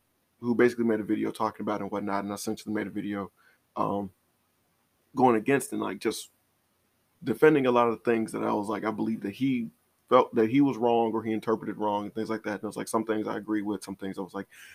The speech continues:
it was essentially just me kinda going against an anime YouTuber simply because of the fact I know that, like, um, there's more to webcomics and manhwa than a lot of people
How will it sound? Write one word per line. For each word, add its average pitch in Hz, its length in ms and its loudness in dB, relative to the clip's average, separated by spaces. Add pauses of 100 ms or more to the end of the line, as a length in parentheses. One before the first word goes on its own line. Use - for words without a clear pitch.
(140)
it 120 60 2
was 123 100 4
essentially 117 580 2
just 104 240 -12
me 123 120 4
kinda 110 340 -2 (440)
going 147 240 8
against 117 440 0
an 110 220 -4 (120)
anime 123 340 4
YouTuber 110 580 -2
simply 117 260 -2
because 113 280 -2
of 156 80 -6
the - 60 -16
fact 110 280 0
I 107 100 -6
know 107 280 -2
that, 110 140 -8
like, 110 280 -8 (580)
um, 107 440 0 (240)
there's 117 280 6
more 120 360 4
to 104 420 -8 (1120)
webcomics 117 600 2
and 101 120 -6
manhwa 107 420 0
than 107 120 -8
a 107 40 -4
lot 104 240 2
of - 140 -12
people 104 500 -8